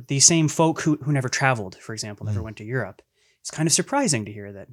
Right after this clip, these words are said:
Speaker 1: wow, you're, you're learning, like, three and four languages as a child.
Speaker 2: <laughs>
Speaker 1: When,
Speaker 2: Yeah.
Speaker 1: when you go to Morocco and some of the other, um, Arab-speaking countries that you've been to, is this, is this a norm as well, that children have to learn at least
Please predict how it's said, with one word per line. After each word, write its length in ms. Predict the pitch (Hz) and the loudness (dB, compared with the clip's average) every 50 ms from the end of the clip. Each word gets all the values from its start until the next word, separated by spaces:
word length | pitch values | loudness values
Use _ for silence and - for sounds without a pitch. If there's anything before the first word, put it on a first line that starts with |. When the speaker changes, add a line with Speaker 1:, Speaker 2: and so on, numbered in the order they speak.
| _ _ _ | _ _ _
Speaker 1:
wow, 200 | 123 123 123 101 | -16 -14 -14 -14
you're, 200 | 104 107 107 104 98 | -14 -16 -18 -18 -18
you're 160 | 120 117 117 | -18 -18 -12
learning, 420 | 113 123 131 131 127 123 113 107 98 | -6 -4 -2 -2 0 -2 -4 -6 -10
like, 220 | 101 98 92 - | -14 -18 -20 -20
three 320 | - _ - 110 113 110 | -20 _ -16 -14 -14 -12
and 100 | 110 104 | -14 -16
four 340 | - - - 104 107 113 113 | -16 -10 -8 -8 -6 -6 -8
languages 760 | 107 101 95 101 110 117 135 131 135 139 156 170 - - - _ - - | -10 -12 -14 -16 -12 -10 -10 -8 -6 -6 -6 -6 -6 -8 -8 _ -14 -12
as 120 | 113 - | -12 -12
a 40 | 104 | -12
child. 400 | - - 107 98 107 131 147 - - - | -10 -8 -6 -6 -4 -6 -8 -8 -12 -14
Speaker 2:
<laughs> 40 | - - - - - _ - 156 _ _ _ _ | -14 -14 -14 -16 -20 _ -14 -14 _ _ _ _
Speaker 1:
When, 200 | 180 170 202 202 | 0 2 4 4
Speaker 2:
Yeah. 100 | 214 - | 4 4
Speaker 1:
when 100 | - 190 | 4 4
you 60 | 208 220 | 4 4
go 100 | 262 247 | 4 4
to 60 | 226 | 4
Morocco 460 | 180 156 135 131 143 165 170 - 117 | 4 4 4 4 2 2 0 -2 -4
and 140 | 110 117 123 | -4 -2 -2
some 160 | - 135 135 | 0 0 0
of 60 | 135 131 | 0 2
the 100 | 131 127 | 2 2
other, 360 | 127 135 131 120 120 117 - - | 2 2 2 0 -2 -4 -10 -14
um, 200 | - 120 117 113 | -14 -12 -12 -12
Arab-speaking 580 | 107 117 117 120 113 - - _ 120 113 120 110 | -10 -10 -10 -6 -6 -6 -6 _ -8 -8 -8 -10
countries 320 | - - 123 117 127 110 | -10 -10 -12 -10 -10 -10
that 60 | 104 101 | -10 -12
you've 120 | 104 _ | -12 _
been 180 | - 123 131 127 | -8 -8 -6 -6
to, 180 | - 113 101 | -6 -6 -6
is 140 | 110 117 - | -6 -4 -2
this, 320 | 135 131 - - - - _ | 2 4 4 2 2 0 _
is 140 | - 123 120 | -10 -8 -2
this 120 | 131 127 | -2 -2
a 40 | - | -2
norm 260 | 131 127 120 123 127 | -2 -4 -4 -4 -6
as 160 | 127 117 110 113 | -8 -8 -8 -8
well, 240 | 110 107 107 120 | -8 -8 -8 -8
that 180 | 117 113 104 - | -8 -8 -10 -10
children 380 | - - 113 110 110 117 113 107 | -12 -12 -12 -10 -10 -10 -12 -10
have 240 | - 110 107 - | -10 -10 -10 -10
to 80 | - 113 | -12 -12
learn 320 | 104 104 107 107 113 117 _ _ _ _ _ _ _ _ _ _ _ _ _ _ | -12 -10 -12 -12 -12 -14 _ _ _ _ _ _ _ _ _ _ _ _ _ _
at 100 | 135 120 | -14 -14
least 560 | - 107 107 117 117 113 - - - - - | -12 -10 -8 -6 -2 0 0 0 0 -2 -8